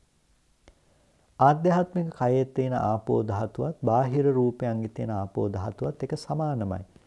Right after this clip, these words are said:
තේජෝ වායෝ ධාතු සමානමයි. මේ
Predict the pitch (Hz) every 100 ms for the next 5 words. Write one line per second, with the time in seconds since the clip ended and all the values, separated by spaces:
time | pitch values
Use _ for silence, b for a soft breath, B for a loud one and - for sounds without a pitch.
0 | b b b - 117 107 117 101 101 110
1 | 104 101 92 113 170 - 160 160 143 113
2 | 101 113